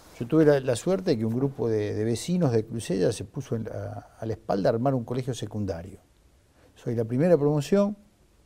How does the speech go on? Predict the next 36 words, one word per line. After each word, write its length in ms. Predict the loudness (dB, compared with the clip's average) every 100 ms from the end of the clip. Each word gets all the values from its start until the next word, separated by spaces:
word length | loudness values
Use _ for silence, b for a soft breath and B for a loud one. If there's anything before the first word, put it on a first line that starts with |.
| _ _ _ _ _ _
eh, 260 | -8 -8 -6
del 160 | -6 -6
primero 340 | -2 2 2
a 80 | 2
quinto 380 | 0 -2 -4 -6
año. 240 | -10 -18 _ _ _ _ _ _ _ -16
Y 40 | -6
cuando 200 | -2 0
termina, 800 | 0 2 2 2 2 0 -6 -8
viste, 260 | -10 -8 -8
cuando 240 | -6 -2
vos, 300 | 4 4 4 -2
yo, 120 | -12 -6
a 40 |
mí 60 | 0
me 40 |
gustaba 320 | 0 6 8 8
el 220 | 4 -6
periodismo, 460 | -4 -2 -2 -4
me 80 | -8
gustaba 180 | -2 0
el 60 | 0
periodismo, 360 | 0 0 0 0
me 20 |
gustaba 220 | -2 -6
el 40 | -4
periodismo, 480 | -6 -2 0 0
no 120 | -2 -2
tenía 180 | -4
claro 320 | -2 0 2 2
bien 260 | 0 0
dónde 280 | 0 0 -2
se 80 | -6
estudiaba, 760 | -8 0 6 8 10 8 4 B B B -6
ni 100 | -2
cómo. 400 | 6 6 6